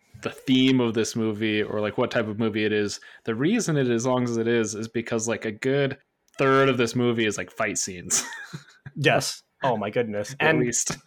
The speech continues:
Speaker 1: <laughs>
Speaker 2: those fight scenes kinda slap, if I'm being completely honest, but they also are, like, out of place with another good twenty percent of the movie, which is, like, this heartfelt, you know, heartbreaking family drama.
Speaker 1: Yeah.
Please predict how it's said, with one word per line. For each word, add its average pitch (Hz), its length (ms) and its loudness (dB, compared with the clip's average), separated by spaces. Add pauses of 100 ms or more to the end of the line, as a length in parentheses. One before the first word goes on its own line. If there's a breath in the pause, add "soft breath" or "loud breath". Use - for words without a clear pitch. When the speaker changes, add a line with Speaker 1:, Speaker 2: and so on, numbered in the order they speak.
Speaker 1:
<laughs> - 180 -14
Speaker 2:
those 196 240 4
fight 262 220 6
scenes 139 280 0
kinda - 240 2
slap, - 500 -4
if 147 140 -4
I'm 135 120 0
being 131 180 -2
completely 120 480 -4
honest, 110 420 -2 (180)
but 120 360 0 (180 soft breath)
they 139 480 0
also 165 480 4
are, 131 220 2
like, 120 400 0
out 165 160 6
of 147 100 2
place 156 400 2
with - 140 -4 (120)
another 131 380 2
good 123 260 -2
twenty 127 380 -2
percent 127 340 -4
of 117 60 -4
the 113 80 -2
movie, 120 400 0
which 107 220 -6
is, 113 100 -8
like, 107 160 -6
this - 260 -6 (360 soft breath)
heartfelt, 131 760 0 (220)
you 135 80 -2
know, 90 140 -2
heartbreaking 123 800 -6
family 113 500 0
drama. 82 480 -10 (720)
Speaker 1:
Yeah. 117 220 0